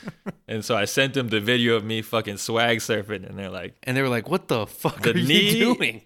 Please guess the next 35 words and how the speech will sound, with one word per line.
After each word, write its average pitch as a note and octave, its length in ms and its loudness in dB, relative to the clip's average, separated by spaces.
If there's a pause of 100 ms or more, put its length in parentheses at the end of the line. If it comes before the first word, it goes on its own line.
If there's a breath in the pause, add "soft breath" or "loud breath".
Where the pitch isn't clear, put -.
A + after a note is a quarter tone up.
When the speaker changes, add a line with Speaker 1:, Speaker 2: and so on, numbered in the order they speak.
Speaker 2:
bro?" F#3+ 320 -4 (120)
Speaker 1:
Hey, B2+ 180 2
put G#3+ 240 -4
that G3+ 180 2
down F3+ 240 4
as D#3 140 4
the C#3+ 120 4
review, C#3 560 4
bro. C3 520 4 (180)
Great E3+ 340 2
P F3+ 200 2
T. D3+ 460 2
Speaker 2:
<laughs> - 60 -6 (1600 loud breath)
Respect, C3 460 -2
respect. B2 280 -2
Mine F#3+ 280 2
is B3+ 120 0
not D#3+ 280 2
as B2+ 280 0 (400 loud breath)
deep C#3+ 300 0
as D#3+ 180 -4
yours, D#3+ 360 0
but B2+ 140 -2
it, A#2 300 -2
I, B2+ 200 2
I C3+ 140 4
will D3+ 260 2
do B2+ 400 0
the A#2+ 100 -6
sports A#2 480 -2
comp B2+ 460 -2
to A#2 280 -2
the G#2+ 480 0
apple A2+ 280 -2
pie. A2+ 540 -2